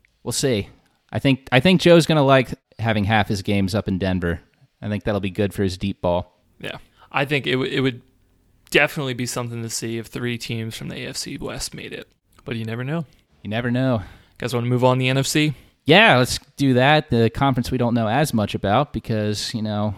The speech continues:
Speaker 1: we watch the football, but we, we focus more on the Ravens games. So, N F C North, I had the winner being one of these two teams that's playing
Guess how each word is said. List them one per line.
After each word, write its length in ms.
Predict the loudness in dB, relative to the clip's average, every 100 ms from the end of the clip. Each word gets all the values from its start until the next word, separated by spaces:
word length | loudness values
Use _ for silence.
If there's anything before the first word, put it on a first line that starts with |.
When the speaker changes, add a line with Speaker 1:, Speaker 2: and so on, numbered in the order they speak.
| -6
Speaker 1:
we 100 | 2
watch 300 | 6 6 6
the 80 | 0
football, 560 | 0 0 2 4 4 4
but 220 | 2 2
we, 440 | 2 2 2 0 -6 _
we 300 | -8 -2 -2
focus 360 | 0 -2 -2 -2
more 200 | 0 2
on 100 | 2
the 80 | 0
Ravens 300 | 0 -2 -2
games. 420 | -2 -2 -4 -8 _ _ _ -8
So, 420 | 0 4 4 2 -4 _ _
N 80 | -2
F 80 | 0
C 160 | 2
North, 460 | 4 6 6 4 0 -2
I 140 | 0
had 520 | 2 2 2 0 -4 -12 _
the 80 | -2
winner 320 | 0 2 2
being 440 | 0 0 2 0
one 180 | 2 2
of 60 | 4
these 180 | 0 0
two 160 | -2
teams 360 | 2 2 2 0
that's 160 | -4
playing 480 | -4 -2 0 0 -2